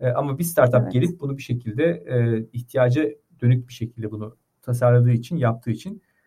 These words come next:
Speaker 1: e, oradan bir şey, kendisine bir ekonomi yaratabiliyor. E, ben de,
Speaker 2: Evet.
Speaker 1: ben de onu ümit ediyorum bir şekilde.
Speaker 2: Evet ve startuplar daha dinamik oluyor,
Speaker 1: Kesinlikle.
Speaker 2: daha, e,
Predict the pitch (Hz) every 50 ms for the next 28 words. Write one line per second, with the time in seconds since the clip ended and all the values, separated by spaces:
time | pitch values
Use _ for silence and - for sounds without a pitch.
0 | _ _ - - 123 120 117 113 113 110 110 113 123 - 135 120 107 117 110 101
1 | 104 - - _ _ - 123 120 120 120 - - 127 127 123 123 - - 117 117
2 | 117 120 - 123 117 110 - - 120 120 123 131 123 117 113 117 127 120 110 104
3 | 113 147 170 - _ _ _ _ _ _ _ _ _ _ - 127 123 123 120 120
4 | 113 117 156 156 156 165 - 220 202 196 196 _ - - 185 165 143 143 143 143
5 | 143 143 131 135 127 127 123 117 117 110 101 104 104 101 101 101 120 123 - -
6 | 123 120 - 113 113 - - 117 120 120 120 120 - _ _ _ - - 233 226
7 | 208 202 202 _ - - - 240 247 247 - - 262 233 233 233 240 254 254 -
8 | 247 233 226 226 214 226 233 226 247 208 220 233 226 226 226 226 226 226 - 202
9 | 180 180 170 175 180 175 175 175 196 196 190 202 196 196 190 196 208 - _ -
10 | _ _ _ - -